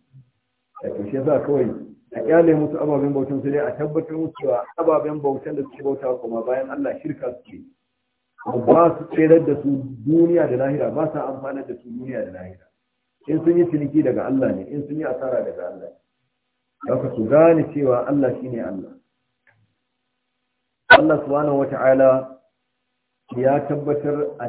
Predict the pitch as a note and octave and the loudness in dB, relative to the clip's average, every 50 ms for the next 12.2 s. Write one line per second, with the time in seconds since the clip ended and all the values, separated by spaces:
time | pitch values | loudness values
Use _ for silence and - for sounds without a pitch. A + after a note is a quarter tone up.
0 | A#2+ - - - D3+ D3+ D3+ D3+ C#3 - - D#3 D#3 D3+ C#3 B2+ A2+ G2+ - - | -10 -10 -10 -8 -6 -6 -4 -6 -6 -4 -2 -2 0 0 0 0 0 -2 -4 -10
1 | - - A#2 C3+ D3 C#3+ - - D3 C3+ G#2+ A2+ A2+ A2+ A2+ G#2+ G#2 G2+ - - | -14 -10 -8 -8 -6 -6 -6 -2 -2 -2 -2 -2 -6 -6 -4 -4 -4 -4 -4 -6
2 | - - _ _ _ _ _ _ _ _ _ _ _ _ _ _ _ C#3+ C#3+ C3+ | -12 -20 _ _ _ _ _ _ _ _ _ _ _ _ _ _ _ -4 -2 0
3 | B2+ B2 A#2 - - - D#3+ E3 D#3+ - E3 D#3 - - D3+ C3 - - - C#3+ | 0 0 0 -2 -4 -4 -4 -4 -2 -2 -2 -4 -2 -4 -6 -4 -2 -2 -2 -2
4 | - - A2+ A2 A2 A#2 B2 B2+ B2+ - C3+ C#3+ C3+ C3+ B2+ A#2 A2+ A#2 A2+ A#2 | -2 -2 0 0 0 0 0 -2 -2 -4 -8 -8 -8 -8 -8 -8 -8 -8 -8 -8
5 | B2 B2 B2+ B2 A#2+ A2 F#2 F2+ - - - - _ _ _ _ _ _ _ _ | -8 -8 -6 -6 -6 -6 -6 -6 -8 -10 -14 -20 _ _ _ _ _ _ _ _
6 | _ _ _ _ _ _ G2 F2+ G2+ A2 A2 A2 A2 A2+ C#3+ D#3 D#3 - C#3 - | _ _ _ _ _ _ -12 -6 -2 -2 -2 -2 -2 -2 -2 -2 -2 -4 -6 -8
7 | - C#3 C3 C3 B2+ B2+ C3 C3 B2+ - C3 C3 C3+ C#3 C#3+ C#3 C3+ A#2+ G#2+ G#2 | -6 -4 -4 -2 -2 -2 -2 -2 -4 -4 -4 0 2 2 2 2 0 -2 -2 -4
8 | F#2+ F2 - - - _ A2+ G#2 G#2+ A2 A2 A2 A2 A2 A2+ A2+ - - - D3 | -4 -6 -8 -12 -14 _ -4 -2 0 0 2 2 2 0 0 -2 -4 -6 -8 -8
9 | D3 C#3+ - - A2 A2 - A#2 A#2 A#2 A#2 A#2 B2 A#2 A2 A2+ - - - - | -8 -8 -8 -10 -12 -12 -6 -4 -4 -4 -2 -2 -2 -2 -2 -2 -6 -8 -14 -20
10 | - - - - - _ _ _ - B2 B2 A#2+ A#2+ - B2 B2+ C#3+ D3 C#3+ - | -20 -20 -20 -20 -20 _ _ _ -10 -8 -6 -6 -4 -4 -2 -2 -2 -2 -4 -4
11 | - G#2+ B2 B2+ - - - - - D3 D3+ C#3 - C3 B2+ A2+ - G2+ G2+ A2+ | -2 0 0 -2 -2 -4 -10 -12 -6 -4 -4 -4 -2 0 0 -2 -2 -4 -8 -10
12 | A2+ G#2+ G2 G#2 | -10 -10 -10 -10